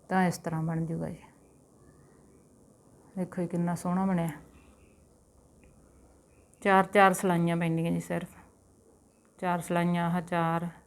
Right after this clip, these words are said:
ਚਾਰ ਆਹ, ਇੱਕ ਰੰਗ ਦੀਆਂ ਚਾਰ ਚਾਰ ਸਿਲਾਈਆਂ ਪੈਂਦੀਆਂ।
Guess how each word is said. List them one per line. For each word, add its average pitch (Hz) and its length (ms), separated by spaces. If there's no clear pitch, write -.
ਚਾਰ 170 240
ਆਹ, 170 260
ਇੱਕ 185 200
ਰੰਗ 170 220
ਦੀਆਂ 180 220
ਚਾਰ 175 240
ਚਾਰ 175 200
ਸਿਲਾਈਆਂ 165 420
ਪੈਂਦੀਆਂ। 165 400